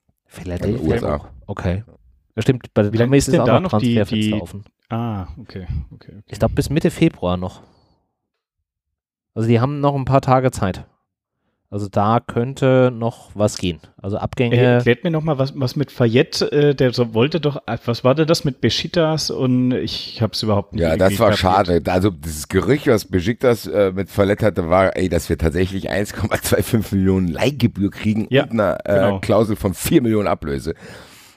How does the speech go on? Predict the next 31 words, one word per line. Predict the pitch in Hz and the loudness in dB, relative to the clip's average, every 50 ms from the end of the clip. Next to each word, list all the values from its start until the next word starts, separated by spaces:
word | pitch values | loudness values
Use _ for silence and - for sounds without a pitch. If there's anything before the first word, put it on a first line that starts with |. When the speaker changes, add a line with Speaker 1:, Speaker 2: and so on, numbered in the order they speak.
| _ - | _ -2
Speaker 2:
Das, | - 92 - - | -2 -2 0 2
da | - 85 76 | 0 2 2
war | 90 95 | 2 0
quasi | - - 101 92 82 82 78 | 2 2 2 2 2 2 -2
die | 80 | 0
Leihgebühr | 80 95 120 117 113 101 98 | 0 2 2 2 2 2 2
schon | - 104 92 85 | 0 0 0 2
so | 92 85 | 2 2
hoch, | 98 120 107 92 87 | 2 2 0 -2 -4
wie, | 92 95 95 92 82 87 | -2 -2 -2 -2 -4 -4
wie | 98 104 | -6 -4
ich | - 120 | -2 0
mir | 113 101 80 | 0 0 0
eigentlich | 78 87 82 78 69 | -2 -4 -6 -8 -6
die | - - | -4 -4
Ablöse | - 135 127 101 76 76 | -2 0 0 0 2 0
hätte | 76 - 73 69 | -2 -2 -2 -2
er-, | 60 65 64 57 50 | -2 -2 -2 -2 -2
erhofft. | 50 62 69 80 98 - - - _ - - - - - - - - - - - - - _ _ - - | -4 -4 -4 -4 -6 -6 -8 -20 _ -20 -20 -20 -20 -20 -20 -20 -20 -20 -20 -20 -20 -20 _ _ -4 2
Ja, | 95 104 95 92 | 4 4 6 4
Speaker 1:
Ja, | |
dann | 90 104 110 113 | 2 0 -2 -2
haben | - 98 | 0 0
Speaker 2:
hat | 101 | 0
Speaker 1:
sie | 123 | 0
das | 117 - | 2 2
letzte | 131 | 4
Spiel | 131 104 | 4 4
Speaker 2:
scheinbar | 104 120 123 113 117 117 117 113 107 | 4 2 4 4 6 6 6 6 4
Speaker 1:
gesehen. | 90 90 - _ _ _ _ _ _ _ _ _ - | 2 0 -6 _ _ _ _ _ _ _ _ _ -16
Speaker 2:
haben | - 65 73 92 101 104 | -12 -8 -6 -6 -6 -6